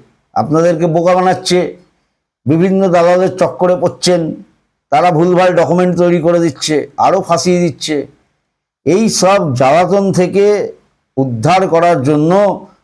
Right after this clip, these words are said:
নরেন্দ্র মোদী সরকার এগিয়ে এসছে। আবেদন অনেকেরই প্রয়োজনীয় কাগজ নেই।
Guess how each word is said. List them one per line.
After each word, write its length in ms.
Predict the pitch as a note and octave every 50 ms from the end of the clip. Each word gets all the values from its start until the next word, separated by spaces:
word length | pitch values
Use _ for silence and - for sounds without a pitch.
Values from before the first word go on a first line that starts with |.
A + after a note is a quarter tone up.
| _ _ -
নরেন্দ্র 500 | A2 A#2 C#3 E3 F#3 F#3+ F#3 F#3 F3+ F3+
মোদী 240 | F3+ F3 F3 E3 E3
সরকার 520 | C#3+ - D3+ D3+ C#3 C3+ C#3+ D#3 D3+ D3+
এগিয়ে 320 | C#3+ C#3 B2 C3 B2+ B2 A#2+
এসছে। 400 | G#2+ - - - - - - - _ _ _ _ _ _ _ _ _ _ _ _ _ _ _ _ _ _ _ _ _ _ _ _ _ _ _ _ _ _ _ _ _ _ _ _ _ _ _ _ _ _ _ _ _ _ _ _ _ _ _ _ _ _ _ _ _ _ _ _ _ _ -
আবেদন 800 | - C#3+ F3 G3+ G#3 G#3+ A3 A3 A3+ A3+ A3+ A3+ A3+ A#3 A3+ A3+ A3+ - - - - _ _ _ _ _ _ _ _ _ _ _ _ _ _
অনেকেরই 840 | D#3 D#3+ F#3 G#3 A3 - G#3+ A3 A3 A3 A3+ A3+ A#3 A#3 A#3 F#3+ -
প্রয়োজনীয় 580 | G3 G3 G3+ G3 F3+ G3 G3 G3 G#3 G#3 G#3
কাগজ 520 | E3 E3 F3+ F3 F3 E3+ F#3+ F#3+ D#3 D#3 E3+
নেই। 640 | F3+ F3 F3+ F#3 F3+ F3 D#3 C3 A#2+ G#2 F#2+ F2